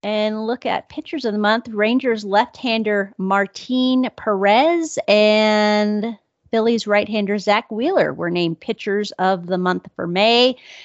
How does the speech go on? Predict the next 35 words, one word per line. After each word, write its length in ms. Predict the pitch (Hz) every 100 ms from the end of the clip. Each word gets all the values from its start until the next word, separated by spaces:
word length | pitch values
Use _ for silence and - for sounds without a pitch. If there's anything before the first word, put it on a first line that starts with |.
| - -
It's 260 | 233 -
the 140 | - 208 -
first 340 | 262 294 -
career 240 | - 247 226
pitcher 340 | - 240 220
of 60 | 196
the 80 | 196
month 260 | 190 185 -
for 100 | 165
both 520 | 185 196 277 - -
of 560 | 185 185 185 180 180 180
these 240 | 190 185 180
guys. 580 | 180 175 175 190 233 - - - -
Uh, 220 | 175 170
Perez 680 | - 185 190 202 208 202 202
led 220 | 185 180
all 320 | 202 196 220 220
qualified 960 | - 208 208 226 220 208 196 190 185
starters 540 | - 190 196 254 277
with 220 | 202 196 -
a 220 | 190 175 185
zero 460 | 165 196 226 220 208
point 400 | - 214 196 -
six 360 | - - - - 226 233 - -
four 380 | 277 277 277 -
E 120 | 226 220
R 220 | 196 196
A 160 | 190
in 220 | 170 170 180
May. 340 | 185 208 254
He 160 | - 175
went 220 | 175 - _ -
four 320 | 254 277 262 -
and 180 | 180 170 175
oh, 360 | 185 226 320